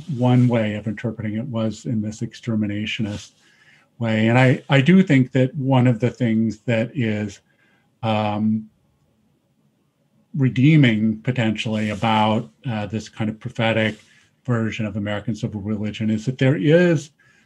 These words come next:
a self-awareness of sin and the original sin, uh, in the American project, um, and, you know, a desire somehow to,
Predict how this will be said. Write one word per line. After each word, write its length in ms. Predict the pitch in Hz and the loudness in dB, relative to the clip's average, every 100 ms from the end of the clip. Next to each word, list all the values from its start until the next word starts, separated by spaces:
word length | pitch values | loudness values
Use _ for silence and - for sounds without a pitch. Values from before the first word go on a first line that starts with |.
| _ _ | _ _
a 80 | 135 | -2
self-awareness 1300 | - 139 - 135 120 117 117 117 117 113 110 - - - _ _ _ _ _ _ _ | 2 2 4 2 4 4 2 2 2 0 -4 -12 -18 -20 _ _ _ _ _ _ _
of 600 | 117 113 107 107 107 107 | -2 0 0 -2 -4 -6
sin 580 | - 131 120 120 117 113 | -4 0 2 2 0 -2
and 280 | 110 110 107 | 0 -2 -2
the 100 | 117 | -2
original 460 | 113 110 113 113 | -2 -4 -4 -6
sin, 540 | 107 - 104 104 101 101 - - _ _ _ | -6 -8 -8 -8 -10 -12 -14 -20 _ _ _
uh, 280 | 107 107 110 | -6 -4 -4
in 200 | 131 113 | -2 -2
the 100 | 113 | -2
American 500 | 107 107 107 107 110 | -2 -2 -4 -6 -10
project, 840 | 101 120 139 139 104 110 123 - _ 233 | -8 -2 0 0 -4 -12 -16 -20 _ -10
um, 540 | 113 107 107 107 110 - | -6 -6 -6 -4 -4 -2
and, 580 | 117 110 110 107 107 104 _ _ _ _ _ | -2 0 0 0 -2 -6 _ _ _ _ _
you 80 | 107 | -6
know, 200 | 104 107 | -4 -4
a 40 | |
desire 720 | 110 107 110 110 110 110 107 | -4 -4 0 2 2 0 -2
somehow 600 | - 113 104 101 107 104 | -6 -8 -6 -6 -6 -8
to, 340 | - 110 110 | -8 -6 -6